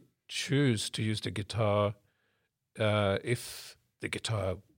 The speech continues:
would have been used at that time, at that place, and especially when we have, uh, music that's rhythmically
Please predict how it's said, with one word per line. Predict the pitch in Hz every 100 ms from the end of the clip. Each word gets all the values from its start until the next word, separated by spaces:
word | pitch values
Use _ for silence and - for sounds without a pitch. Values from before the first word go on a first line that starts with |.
| -
would | 123
have | 110
been | 101 95
used | 110 101 -
at | -
that | - -
time, | 117 117 110 107
at | 104
that | - 95
place, | - 147 107 143 - - - - -
and | 131 120
especially | 110 - 143 - 131 127 120
when | - 123 113
we | 107
have, | 104 113 107 98 98 _ -
uh, | 117 110 101 95
music | 113 120 - 107 -
that's | - 87 - - - _ _ _
rhythmically | 113 117 - 120 113 87 -